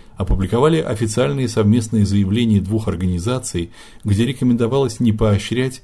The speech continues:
ни один бойкот против Германии, а также давался совет не проводить больше массовых митингов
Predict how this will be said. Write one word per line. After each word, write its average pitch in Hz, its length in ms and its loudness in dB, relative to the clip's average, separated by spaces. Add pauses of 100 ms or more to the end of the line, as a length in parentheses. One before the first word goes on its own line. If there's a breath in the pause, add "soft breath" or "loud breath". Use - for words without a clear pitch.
(220 soft breath)
ни 113 160 4
один 113 360 2
бойкот 120 480 -2
против 110 360 0
Германии, 98 680 0 (260 loud breath)
а 95 100 -2
также 160 280 -2
давался 117 440 0
совет 107 380 -4
не 127 80 0
проводить 98 440 0
больше 120 300 -4
массовых 104 540 -2
митингов 98 580 -2